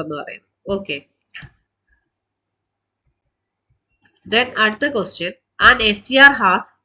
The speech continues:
dash semiconductor layers. അപ്പം എസ് സി ആറിന് എത്ര സെമി കണ്ടക്ടർ ലേയേഴ്സ് ഉണ്ടെന്നുള്ളതാണ് ക്വസ്റ്റ്യൻ. നമുക്ക്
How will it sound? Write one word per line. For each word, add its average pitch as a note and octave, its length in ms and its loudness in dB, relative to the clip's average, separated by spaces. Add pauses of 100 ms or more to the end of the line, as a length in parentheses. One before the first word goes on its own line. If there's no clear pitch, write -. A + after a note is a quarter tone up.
(220)
dash G#3+ 320 6 (200)
semiconductor G3 840 -2 (120)
layers. D#3+ 320 -2 (320)
അപ്പം G#3+ 180 -8 (120)
എസ് G#3 180 -4
സി C#4 80 0
ആറിന് A3 380 6 (140)
എത്ര A3 300 0
സെമി G#3 460 0
കണ്ടക്ടർ G#3 540 -2
ലേയേഴ്സ് F3+ 480 2
ഉണ്ടെന്നുള്ളതാണ് F3 680 -4 (100)
ക്വസ്റ്റ്യൻ. D3+ 380 -8
നമുക്ക് F3 200 -10